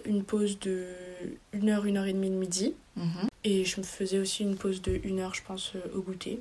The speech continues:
Speaker 1: Euh, bon, le S un, c'était un peu le micmac encore dans les horaires, mais là où j'étais vraiment le plus performante, parce que du coup, j'avais un rythme très bizarre, euh, c'était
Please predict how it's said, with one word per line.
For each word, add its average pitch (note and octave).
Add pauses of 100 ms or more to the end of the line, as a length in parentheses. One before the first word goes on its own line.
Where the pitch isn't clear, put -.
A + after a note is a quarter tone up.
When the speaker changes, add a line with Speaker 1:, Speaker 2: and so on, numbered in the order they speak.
Speaker 1:
Euh, G3 (100)
bon, G#3+
le A3+
S G#3+
un, C#4
c'était G3+ (220)
un A3+
peu B3
le C4
micmac B3
encore A3
dans G#3+
les G3
horaires, A3 (100)
mais G3+ (100)
là A#3
où -
j'étais G#3+
vraiment G#3+
le A3
plus -
performante, B3+
parce -
que A#3+
du G#3
coup, B3
j'avais G#3+
un F#3 (120)
rythme F#3+
très G3
bizarre, F#3+ (1040)
euh, G3+
c'était A3